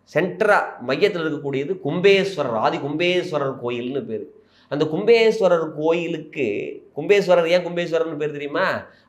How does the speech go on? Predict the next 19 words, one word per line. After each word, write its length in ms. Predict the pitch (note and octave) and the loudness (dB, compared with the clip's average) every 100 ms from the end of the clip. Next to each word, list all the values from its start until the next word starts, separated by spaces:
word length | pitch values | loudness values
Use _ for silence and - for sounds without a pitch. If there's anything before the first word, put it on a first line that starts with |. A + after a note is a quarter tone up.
| - | -2
அமிர்தத்தை 520 | C#3+ G3 G#3+ G3+ F#3+ F3+ | 2 4 4 2 0 2
கடைஞ்சு 300 | D#3+ F#3+ F3+ | 2 2 2
எடுத்து 300 | E3+ - F#3 | 0 0 -2
அந்த 120 | E3 | -2
கும்பத்தை 500 | - F3+ F#3 F#3 D#3+ | -4 2 2 4 2
வச்சாங்களா, 440 | D3 D3+ D3 C3+ | 4 4 4 4
அந்த 80 | B2+ | 2
கும்பமே 580 | B2 C#3+ D#3+ F#3 G3 G#3 | 0 -4 2 4 6 4
சிவலிங்கமாக 640 | F#3 F3+ F3+ F3 F3 E3 | 2 -2 0 2 2 2
மாறிவிட்டது 480 | D3+ D3 C#3+ C3 B2 | 0 -2 -2 -4 -4
தான் 180 | C#3 D3+ | -4 -8
கும்பேஸ்வரர். 560 | C3+ D3 C#3 B2 A#2+ - _ _ _ _ _ _ _ | -10 -6 -6 -6 -12 -12 _ _ _ _ _ _ _
அவருக்கு 1000 | - E3 F3+ G3+ G3+ - F#3 C3 B2 F3+ | -6 -2 4 6 4 0 -2 0 2 0
மனைவியாக 580 | D3 D3 G#3 G#3 G3 E3+ | 0 0 0 4 4 4
இருக்கக்கூடியவள் 540 | D#3 D3+ C#3+ C3 C3 B2+ | -2 -6 -6 -4 -2 0
யாருன்னு 360 | A#2+ C#3 D3 | 0 0 -6
கேட்டா 640 | - A#2 A2+ D3 D#3+ A2 G2+ | -6 -8 -4 -4 -2 -4 -8
மங்களாம்பிகைன்னு 1120 | A2+ D3+ G#3 G3 F3+ D3 C#3+ B2 A#2 B2+ D#3 | -8 0 4 4 2 -2 -4 -4 -6 -6 -6
பேரு, 460 | D#3+ A#2 A2+ - | -8 -8 -8 -8